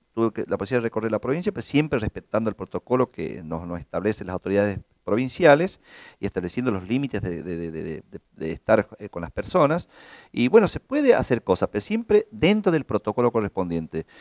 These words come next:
En ese aspecto yo creo que tiene que haber una, una salida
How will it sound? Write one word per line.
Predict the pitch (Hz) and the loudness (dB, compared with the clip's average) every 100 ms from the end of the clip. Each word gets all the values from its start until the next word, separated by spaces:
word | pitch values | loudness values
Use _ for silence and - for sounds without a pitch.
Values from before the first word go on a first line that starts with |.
| - | -14
En | - | -6
ese | 180 - | -4 0
aspecto | 185 - 240 196 | 0 0 -2 -2
yo | 156 | -2
creo | 151 160 | -2 -2
que | 135 | -4
tiene | - 160 165 | -6 -4 -4
que | - | 2
haber | 123 117 180 156 | 2 6 6 4
una, | 92 113 104 95 87 87 | 2 -2 0 0 -2 -6
una | - 107 104 | -6 -4 -4
salida | - 90 131 175 165 151 | 0 0 0 0 2 2